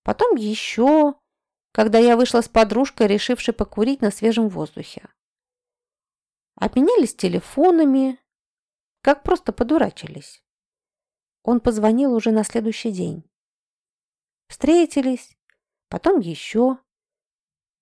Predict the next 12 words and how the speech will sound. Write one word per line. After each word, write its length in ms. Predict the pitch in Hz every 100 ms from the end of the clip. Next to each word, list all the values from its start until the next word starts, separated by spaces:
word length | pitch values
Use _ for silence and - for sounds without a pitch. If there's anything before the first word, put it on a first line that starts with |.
| _ _
Соблазнил 600 | - 226 233 262 320 381
он 160 | 302 254
меня 260 | 233 254
через 400 | 277 240 240 226
месяц. 640 | 190 190 185 - - - - _ _ _ _ _ _ -
Вместе 460 | 196 233 403 -
были 240 | 202 247 214
три 300 | - 277 269
месяца. 760 | 254 226 - 220 _ 196 196 - _ _ _ _ _ _ _ _
А 120 | - 202
потом 500 | 214 220 311 381 370 _ _ _ _ _
все. 260 | - 349